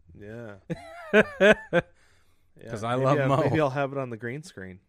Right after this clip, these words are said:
Speaker 1: <laughs>
Speaker 2: Ooh.
Speaker 1: Um,
Speaker 2: Anyway, that's
Speaker 1: yeah,
Speaker 2: the,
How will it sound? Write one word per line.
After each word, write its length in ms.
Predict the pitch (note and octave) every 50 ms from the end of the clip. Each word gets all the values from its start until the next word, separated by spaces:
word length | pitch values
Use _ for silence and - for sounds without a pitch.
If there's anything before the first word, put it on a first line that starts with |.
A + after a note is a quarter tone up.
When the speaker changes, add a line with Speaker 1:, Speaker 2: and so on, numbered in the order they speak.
| _
Speaker 1:
<laughs> 1600 | C3 - - - _ _ _ _ _ _ _ _ _ _ - F#3+ _ - G#3 G3 _ _ - - - - - G3 A#2 A#2+ F3
Speaker 2:
Ooh. 960 | A3+ C#4 D4 D4 D4 D4 C#4+ G#3+ C#3 B2 A#2 A2 G#2+ G#2 G#2 G2+ G2+ G#2+ G#2+ - _ _ _ _ - - _ _ - - _ _ _ - _ _ _ _ _ - - G3+ F3 - - - - _ _ _ _ _ _ _ - _ -
Speaker 1:
Um, 240 | B2+ C3 C3+ C#3 G3+
Speaker 2:
Anyway, 440 | G#3 G3+ E3 C#3+ B2+ A2+ G#2 G2+ - _ _
that's 300 | - E3+ E3+ F#3 - -
Speaker 1:
yeah, 100 | D3+ D#3
Speaker 2:
the, 280 | D3+ C#3+ E3 F#3 E3